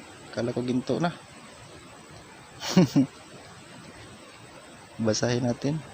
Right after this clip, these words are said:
S P L. May number kasi dito, guys. Three eight, guys. Bala po ng three eight to. Oh.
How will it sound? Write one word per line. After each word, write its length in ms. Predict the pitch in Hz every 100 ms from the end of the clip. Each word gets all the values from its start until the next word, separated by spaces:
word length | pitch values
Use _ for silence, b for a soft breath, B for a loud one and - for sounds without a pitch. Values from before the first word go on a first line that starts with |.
| - - - - - - - - - - - - - - - - - - - - - - - - - - - - - - - - - - -
S 260 | 120 - -
P 300 | 117 120 -
L. 460 | 131 139 170 196 180 - - - - - - - - - - - - - - - - -
May 80 | 131
number 320 | 135 143 135
kasi 240 | 131 131
dito, 240 | 131 127 -
guys. 400 | 117 104 - - - - - - - -
Three 240 | 113 131 123
eight, 160 | -
guys. 480 | 131 143 - - - - - - - - - - - - -
Bala 240 | 123 123 123
po 160 | -
ng 160 | 123 120
three 320 | 120 120 117
eight 80 | 117
to. 80 | 120 - - - - - -
Oh. 80 | 127